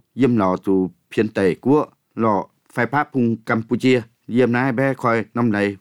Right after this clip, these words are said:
vì đài Campuchia, dùn tại bên. Ná chẳng bé gì yếm tiểu công chiến sĩ di tiểu trung hiền phản động của yếm lọ phiên bèo lắm, phản liệm,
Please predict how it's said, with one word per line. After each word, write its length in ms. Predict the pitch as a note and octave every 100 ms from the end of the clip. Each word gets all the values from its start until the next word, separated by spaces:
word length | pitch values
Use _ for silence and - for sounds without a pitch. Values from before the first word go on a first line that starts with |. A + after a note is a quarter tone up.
| -
vì 400 | F#2+ F2+ E2 E2 -
đài 400 | G2+ F#2+ E2+ C#2 - - _
Campuchia, 540 | - A#2 A2+ G2+ C3 A2+ - _ _ G2
dùn 300 | A2+ G2+ F#2
tại 140 | G2 -
bên. 160 | D3+ D3 _ _ -
Ná 120 | D3+
chẳng 200 | - B2
bé 80 | D3
gì 160 | A2+
yếm 180 | F2+ C3+
tiểu 180 | - -
công 240 | C3+ B2+
chiến 200 | A#2+ F#3 F3
sĩ 400 | - - F2+ F2 -
di 100 | A2+
tiểu 240 | - G2+ -
trung 180 | - F#2+
hiền 140 | F2+
phản 200 | - E2+
động 160 | F#2+ - - -
của 260 | C3 D3+ A2+
yếm 200 | A#2+ G#2+
lọ 160 | F2 - -
phiên 220 | G2+ G#2 - -
bèo 140 | F#2+
lắm, 200 | G#2 C#3 - _
phản 140 | A2 F#2
liệm, 160 | F#2